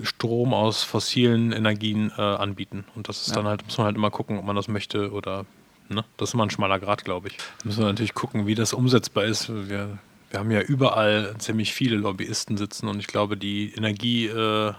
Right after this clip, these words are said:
Speaker 1: Industrie, pff, hat da wahrscheinlich n-, viele Worte noch mitzureden. Ähm, nächster Vorsatz. Guter Vorsatz für Faule steht hier, Leitungswasser trinken.
Speaker 2: Kann ich nichts zu sagen, weil ich das schon seit ich denken kann praktiziere.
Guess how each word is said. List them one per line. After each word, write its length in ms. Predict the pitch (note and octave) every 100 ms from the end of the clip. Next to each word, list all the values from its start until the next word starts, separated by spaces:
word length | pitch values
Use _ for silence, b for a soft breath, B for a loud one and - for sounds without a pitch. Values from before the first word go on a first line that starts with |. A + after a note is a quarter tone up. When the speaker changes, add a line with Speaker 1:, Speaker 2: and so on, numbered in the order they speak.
| -
Speaker 1:
Industrie, 800 | - A#2+ A2 - - A2+ A2 G#2 G#2 - -
pff, 280 | - - - -
hat 120 | A2
da 80 | G2+
wahrscheinlich 420 | G2+ G2+ G#2 -
n-, 280 | A2 A2 A2 -
viele 380 | - B2 A2 G2+
Worte 220 | G#2 -
noch 100 | G#2
mitzureden. 500 | G2 G#2 - G#2+ G#2+ - B B B B B B B
Ähm, 640 | D3+ D#3 D3+ D3+ D#3 D3 C3 -
nächster 300 | D3+ G#3 G3+
Vorsatz. 500 | - B3 C4+ - - - B B -
Guter 280 | E3 F#3 E3+
Vorsatz 340 | - D3+ C#3
für 100 | -
Faule 320 | B2 G#2+ C3 E3
steht 280 | - D#3+
hier, 340 | - D3+ D3 C#3+
Leitungswasser 640 | A#2+ B2 - G#2+ A2 G#2
trinken. 340 | - G2+ G#2 G#2 _ _ _ _ _ _ _ B B B B B B B B -
Speaker 2:
Kann 160 | - E3
ich 120 | F3+
nichts 180 | F3 -
zu 100 | C#3+
sagen, 300 | B2 C#3+ D3
weil 100 | C3+
ich 120 | C3+
das 360 | C3+ - - -
schon 360 | - B2+ C3 C3+
seit 280 | A#2 A#2 B2
ich 100 | -
denken 260 | B2 A#2+ B2+
kann 200 | A#2 A2+
praktiziere. 680 | A2+ - B2 - B2+ A2